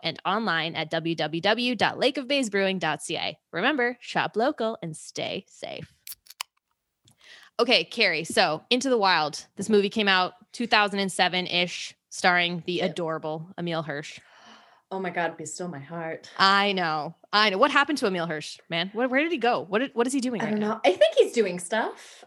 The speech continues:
Speaker 2: I think he's got things coming out.
Speaker 1: So
Speaker 2: I
Speaker 1: with
Speaker 2: love
Speaker 1: the
Speaker 2: it.
Speaker 1: movie, with the soundtrack, what's your relationship look like with, uh, with the film and the album?
Speaker 2: So, uh, it's a very beautiful album. I love it. And I actually came across it before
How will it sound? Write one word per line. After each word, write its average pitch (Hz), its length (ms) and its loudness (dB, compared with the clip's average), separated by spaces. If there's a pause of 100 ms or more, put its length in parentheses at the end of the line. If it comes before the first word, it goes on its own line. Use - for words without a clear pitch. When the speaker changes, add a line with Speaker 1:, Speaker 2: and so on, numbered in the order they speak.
Speaker 2:
I - 60 6
think 466 200 2
he's 277 140 0
got 214 180 2
things 202 220 -4
coming 196 220 -2
out. - 380 -2
Speaker 1:
So 277 160 6
Speaker 2:
I 254 60 2
Speaker 1:
with 294 140 2
Speaker 2:
love 294 60 -10
Speaker 1:
the 320 60 2
Speaker 2:
it. 294 40 -2
Speaker 1:
movie, 240 500 -2
with 226 240 2
the 247 80 2
soundtrack, 208 480 2
what's 220 200 2
your 233 80 6
relationship 202 460 0
look 180 140 -2
like 175 200 2
with, 170 200 -2
uh, 160 300 4
with 170 120 -4
the 165 80 -6
film 175 340 0
and 156 140 -4
the 151 60 -6
album? 113 340 -6 (320)
Speaker 2:
So, 202 340 4 (140)
uh, 220 320 4
it's 233 180 4
a 277 60 6
very 208 340 4
beautiful 170 320 -4
album. - 340 -6
I 170 80 0
love 143 200 -4
it. 233 240 0 (140)
And 208 280 4 (120)
I 254 180 6
actually 392 280 0
came 262 220 2
across 247 360 4
it 214 180 2
before 214 480 0